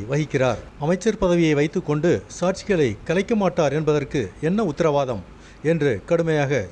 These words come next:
சாடினர். செந்தில் பாலாஜிக்கு ஜாமீன் உத்தரவு பிறப்பிக்கப்பட்டது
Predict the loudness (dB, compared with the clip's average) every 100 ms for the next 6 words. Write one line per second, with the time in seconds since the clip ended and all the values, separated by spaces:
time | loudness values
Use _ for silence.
0 | -4 -2 0 0 -2 -4 -14 -20 -20 -20
1 | -20 -10 -2 0 2 2 2 2 0 0
2 | 2 2 0 0 2 0 0 -2 2 2
3 | 2 0 -2 -2 -2 -2 0 0